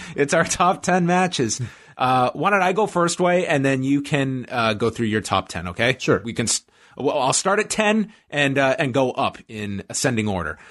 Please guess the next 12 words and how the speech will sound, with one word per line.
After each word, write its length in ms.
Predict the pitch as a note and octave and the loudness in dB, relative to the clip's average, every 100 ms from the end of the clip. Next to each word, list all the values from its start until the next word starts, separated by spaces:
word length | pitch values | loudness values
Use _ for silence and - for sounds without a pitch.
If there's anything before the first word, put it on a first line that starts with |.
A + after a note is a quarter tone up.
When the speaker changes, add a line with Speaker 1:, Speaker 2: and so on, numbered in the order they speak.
| - | -6
Speaker 1:
So, 340 | - C3 A#2+ - - | 0 0 0 -8 -4
number 240 | D#3+ B3 | 0 0
ten 400 | A#3 F#3+ D#3+ G3 - _ | 0 2 2 0 -6 _
was 360 | B2+ C3 B2+ - - | -2 0 0 -4 -2
Will 240 | C#3+ G3+ | 0 2
Ospreay 640 | F3+ D#3+ D#3+ - D3+ F3 - _ - | 2 2 0 0 0 -2 -6 _ -6
versus 260 | D3 C3 | -4 -2
Shingo 320 | - F3+ F#3 | 2 2 2
Takagi 580 | F3 - D3 C3+ C3+ C#3+ - _ | 0 0 2 2 2 -2 -6 _
from 480 | C3+ B2+ B2 A2 - | 0 0 0 -4 -6
day 200 | D#3 F3+ | 0 0
five 460 | F3+ D3+ C#3 C#3+ | 2 2 4 0